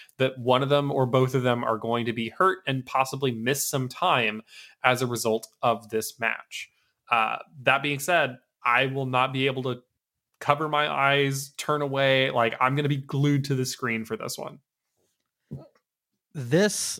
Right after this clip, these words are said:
Speaker 2: this is why Moxley left W W E.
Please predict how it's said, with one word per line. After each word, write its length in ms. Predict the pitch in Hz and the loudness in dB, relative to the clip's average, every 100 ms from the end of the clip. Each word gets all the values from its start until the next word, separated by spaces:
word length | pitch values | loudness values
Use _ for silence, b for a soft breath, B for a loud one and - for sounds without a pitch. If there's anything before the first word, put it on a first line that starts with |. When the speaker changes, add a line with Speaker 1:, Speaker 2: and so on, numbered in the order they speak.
| - | -8
Speaker 2:
this 400 | 135 131 160 180 | 0 2 4 4
is 160 | 151 | 2
why 260 | 139 139 127 | 4 4 4
Moxley 600 | 120 117 113 - 117 107 | 4 4 2 -2 -6 -4
left 680 | 101 104 95 - - - - _ - | -2 -4 -4 -8 -12 -12 -16 _ -8
W 260 | 107 101 101 | -6 -4 -6
W 320 | 92 95 98 | -6 -8 -10
E. 200 | 117 | -12